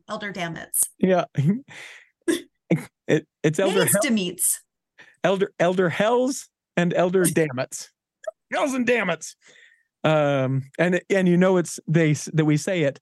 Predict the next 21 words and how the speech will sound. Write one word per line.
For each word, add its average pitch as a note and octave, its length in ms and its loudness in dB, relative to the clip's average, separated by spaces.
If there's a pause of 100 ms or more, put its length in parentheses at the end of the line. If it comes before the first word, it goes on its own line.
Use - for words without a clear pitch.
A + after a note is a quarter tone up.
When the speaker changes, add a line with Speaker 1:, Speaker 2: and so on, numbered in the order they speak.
(160)
Speaker 2:
Hells, C#3 480 0 (240)
and C#3+ 180 2
it's C#3+ 160 0
actually D3+ 300 -2
Speaker 1:
It's C3 80 -2
Speaker 2:
spelled B2+ 440 0 (380)
Hales. D3+ 540 -4
Speaker 1:
Hales. - 600 -8
Speaker 2:
Yeah. C#3 180 2
Speaker 1:
<laughs> - 60 -16 (760)
Speaker 2:
So, A#3 460 -4
uh, F#3+ 580 2
all G#3 160 0
to G#3+ 100 -6
say, F#3+ 500 -2
uh, D3 300 0
as D#3 140 0
best A3 240 -2
as G#3 80 -6
I D#3 100 0
can, F3+ 480 0